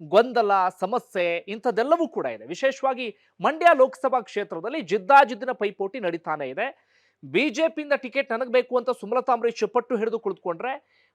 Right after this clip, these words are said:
ಮಂಡ್ಯದಲ್ಲಿ ನಮಗ್ ಅಸ್ತಿತ್ವ ಇದೆ ಅಂತ ಜೆ ಡಿ ಎಸ್ ಪಟ್ಟನ್ನ ಹಿಡಿದು ಕುಳಿತುಕೊಂಡಿದೆ. ಹೀಗಾಗಿ ಸಹಜವಾಗಿ ಒಂದಷ್ಟು ಕುತೂಹಲ ಇದ್ದೇ ಇತ್ತು,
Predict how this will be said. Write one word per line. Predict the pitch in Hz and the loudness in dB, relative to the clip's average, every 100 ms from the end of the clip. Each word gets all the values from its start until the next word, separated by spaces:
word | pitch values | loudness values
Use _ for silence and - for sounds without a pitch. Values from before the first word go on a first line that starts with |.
| 151 | 0
ಮಂಡ್ಯದಲ್ಲಿ | 208 311 339 320 311 | 0 2 2 2 2
ನಮಗ್ | 247 294 269 | 0 2 0
ಅಸ್ತಿತ್ವ | - 285 - 262 | -2 -8 -2 0
ಇದೆ | 240 240 | 2 0
ಅಂತ | 233 | -2
ಜೆ | 202 170 269 | -4 2 2
ಡಿ | 311 | 2
ಎಸ್ | 320 - - | -2 -4 -4
ಪಟ್ಟನ್ನ | 226 240 226 | -4 -4 -6
ಹಿಡಿದು | 175 185 190 | -8 -8 -8
ಕುಳಿತುಕೊಂಡಿದೆ. | 180 - 165 220 240 | -10 -8 -8 -6 -4
ಹೀಗಾಗಿ | 285 311 330 - | 2 2 2 0
ಸಹಜವಾಗಿ | 220 262 240 277 285 | 2 0 0 -2 -2
ಒಂದಷ್ಟು | 247 233 233 | -4 -6 -8
ಕುತೂಹಲ | 240 254 233 247 | -12 -4 -2 0
ಇದ್ದೇ | 202 175 208 | -2 -2 -6
ಇತ್ತು, | 196 285 | -6 -8